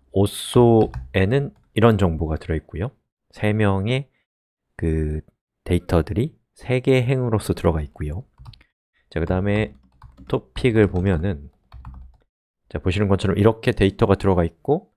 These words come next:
각각의 글들에 대한 저자가 누구인가 라는 것에 대해서 톱-,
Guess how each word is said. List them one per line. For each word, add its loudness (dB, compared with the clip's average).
각각의 2
글들에 4
대한 0
저자가 2
누구인가 -2
라는 2
것에 0
대해서 -2
톱-, -6